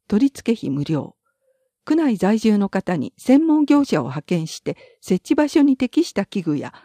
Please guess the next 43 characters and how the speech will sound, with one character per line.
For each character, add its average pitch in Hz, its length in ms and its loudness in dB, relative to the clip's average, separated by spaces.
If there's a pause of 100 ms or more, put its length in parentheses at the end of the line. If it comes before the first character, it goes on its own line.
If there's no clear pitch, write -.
(140)
取 208 160 2
り 320 40 0
付 - 200 -2
け 302 40 2
方 285 240 2
法 170 220 0
を 131 100 -4
調 185 200 0
査 - 200 -12
し、 - 220 -18 (380)
器 294 100 0
具 254 220 2
を 131 80 -4
無 160 120 0
料 277 220 4
で 254 140 0
取 156 180 -4
り 160 80 -12
付 - 180 -8
け 123 40 -8
ま 135 140 -12
す。 - 160 -20 (1120)
家 311 140 -2
具 302 80 0
転 254 220 2
倒 254 280 4
防 220 200 4
止 - 120 -12
器 233 140 -2
具 190 140 2
の 120 160 -6
例。 139 260 -8 (720)
突 - 120 -16
っ - 120 -20
張 190 120 0
り 311 140 2
棒 185 220 4
で 135 140 -4
天 214 240 4
井 190 260 2
に 165 140 -4
固 147 160 -6
定。 - 380 -10